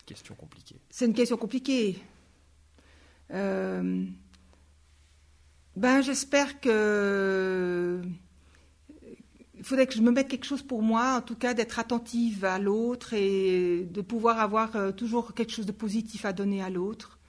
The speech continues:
Speaker 2: et puis recevoir de l'autre quelque chose de positif.
Speaker 1: Hmm.
Speaker 2: Donc ça serait une petite phrase comme ça.
Speaker 1: Hmm.
Speaker 2: Reçois de l'autre ce qui est positif et donne à l'autre ce qui est positif. Quelque chose comme ça, je pense. Mais je te dis ça aujourd'hui, demain je te dirai autre chose.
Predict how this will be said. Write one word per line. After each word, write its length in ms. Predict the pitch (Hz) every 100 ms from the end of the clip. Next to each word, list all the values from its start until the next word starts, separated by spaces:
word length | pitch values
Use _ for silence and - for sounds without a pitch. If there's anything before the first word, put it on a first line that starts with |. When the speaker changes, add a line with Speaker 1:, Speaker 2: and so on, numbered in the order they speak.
| - -
Speaker 2:
et 80 | 220
puis 240 | 220 226 220
recevoir 540 | 226 220 233 214 190
de 80 | 196
l'autre 280 | 190 190 -
quelque 160 | 196
chose 160 | - 190
de 60 |
positif. 760 | 185 180 180 175 - 185 - - -
Speaker 1:
Hmm. 80 | 196
Speaker 2:
Donc 180 | 196 190
ça 100 | 214
serait 80 |
une 80 | 220
petite 160 | 202 202
phrase 220 | - 196
comme 160 | 190 190
ça. 240 | - - - - -
Speaker 1:
Hmm. 180 | 101 95 92 - - - - - - -
Speaker 2:
Reçois 480 | 185 262 269 277 262
de 100 | 226
l'autre 280 | 214 220
ce 80 | 220
qui 100 | -
est 60 | 208
positif 600 | 208 185 190 - 226 220
et 80 | 190
donne 300 | 165 202 208
à 100 | 185
l'autre 220 | 185 185
ce 80 | -
qui 80 |
est 40 | 180
positif. 640 | 175 165 175 - 202 - - - - - - - - -
Quelque 160 | 208
chose 140 | - 175
comme 140 | 175
ça, 240 | 175 196 170
je 120 | 180
pense. 500 | 190 190 139 - - - _ _ -
Mais 120 | 233
je 40 |
te 60 | 233
dis 140 | 208
ça 140 | 220 220
aujourd'hui, 380 | 196 196 190 262
demain 240 | 202 196
je 60 | 190
te 80 |
dirai 180 | 165 160
autre 180 | - -
chose. 380 | - - -